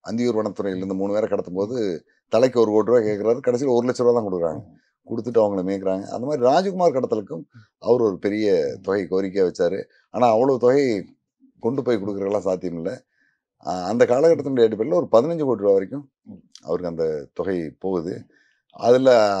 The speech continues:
அப்ப இருந்த சூழல்ல எல்லாம் வெளியில போனது, பிரிச்சது எல்லாம் போக பாத்தீங்கன்னா, ஒரு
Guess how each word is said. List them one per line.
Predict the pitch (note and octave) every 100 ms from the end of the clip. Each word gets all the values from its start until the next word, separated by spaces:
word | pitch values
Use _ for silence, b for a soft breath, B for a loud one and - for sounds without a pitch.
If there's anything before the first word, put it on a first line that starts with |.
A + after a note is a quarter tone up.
| F#2
அப்ப | F#2+ - C3+
இருந்த | C3+ E3+
சூழல்ல | D3+ D3 C3+ C3 -
எல்லாம் | - G2+ A2+ A2
வெளியில | A2 A2+
போனது, | G2 G#2+ G#2
பிரிச்சது | A2 G#2 F#2+ G2
எல்லாம் | F#2+ G2
போக | F#2+ F#2+
பாத்தீங்கன்னா, | F2+ F#2+ C#3
ஒரு | A2+